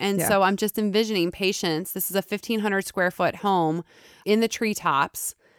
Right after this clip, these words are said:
Speaker 1: And I'm just envisioning them waking up in nature and being able to go out on that deck and enjoy
Speaker 2: Mm-hmm.
Speaker 1: that view
Speaker 2: Yeah.
Speaker 1: of the valley.
Speaker 2: Yeah.
Speaker 1: Charlie's always joking about how they need to be faster, but I think six months from the time of our
Speaker 2: <laughs>
Speaker 1: first meeting to a groundbreaking is pretty darn
Speaker 2: At
Speaker 1: fast.
Speaker 2: the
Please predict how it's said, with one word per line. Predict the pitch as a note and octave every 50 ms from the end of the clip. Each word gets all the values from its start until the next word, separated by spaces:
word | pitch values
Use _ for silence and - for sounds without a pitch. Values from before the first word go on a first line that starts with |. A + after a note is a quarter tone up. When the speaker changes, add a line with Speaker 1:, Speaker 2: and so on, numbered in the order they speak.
| _ _
Speaker 1:
And | - F#3+ G3
I'm | G3 G3
just | G#3 G3+ - G#3+
envisioning | G3+ G3 G#3 G#3+ G3 G#3+ G3+ F#3+ F3+ F3+
them | F3+ F3+ F#3
waking | F#3+ F#3 F#3 - - F#3+ F3+
up | F3 F3+ -
in | F3 E3+
nature | E3+ E3+ F#3+ G3+ - - D#3+ D#3 D#3
and | B2+ E3+
being | E3 F#3 F3 F3
able | F3 E3+
to | E3+ F3+
go | - E3+
out | E3+ E3+ E3+
on | E3+ E3+
that | E3 D#3 D#3
deck | - F#3+ F#3 E3 C#3+ - -
and | - F#3 F#3
enjoy | F3 F3 E3+ E3 F3 E3+
Speaker 2:
Mm-hmm. | D#3
Speaker 1:
that | E3+ - -
view | D3+ D#3+ F3 F3+ F3+ E3 D3 C3+ - E3+ - -
Speaker 2:
Yeah. | E3+ E3+ C#3+ C#3 F#3
Speaker 1:
of | F#3 D#3+
the | F3+ E3
valley. | E3+ E3+ E3 F3 F3 D3 G#2 F#2 F3 E3+ -
Speaker 2:
Yeah. | - F3 D3+ B2+ C#3 - - _ _ _ -
Speaker 1:
Charlie's | - G#3 G3 F#3 F#3+ F#3 F#3+ -
always | G3 F#3 F3 -
joking | - F3+ E3+ - F#3 F3+ E3+
about | F3 D3+ -
how | E3 F3+
they | E3+ E3+ E3+
need | F3 E3
to | D#3+ D#3
be | D#3+ D#3+
faster, | - C#3+ C#3 D#3 - - - G#3
but | G#3 F#3+ F3+ -
I | - F3+ G3+
think | G#3 - C#4 C4 A#3+ - - -
six | - - G#3 G3 - -
months | - F3 F3+ G3 G#3
from | - - F#3+
the | F#3 F3+
time | - F#3 F3+ F#3 F#3+
of | F3+ F#3
our | F3+ F3+
Speaker 2:
<laughs> | - A#3+
Speaker 1:
first | A3+ F3+ - -
meeting | F#3+ F3 F3 F#3 G3 G#3
to | G3 - G#3+
a | F3+
groundbreaking | E3+ - E3+ E3 E3 F3 F#3+ G#3 G#3 G3+ G3+ A#3 A3+
is | G3 E3+ -
pretty | - - G3+ F#3 F3+ F#3
darn | F3+ F3+ E3 D#3+ D#3
Speaker 2:
At | A3+ A3
Speaker 1:
fast. | E3 D#3+ G#3 A3+ A3+
Speaker 2:
the | A#3 A#3+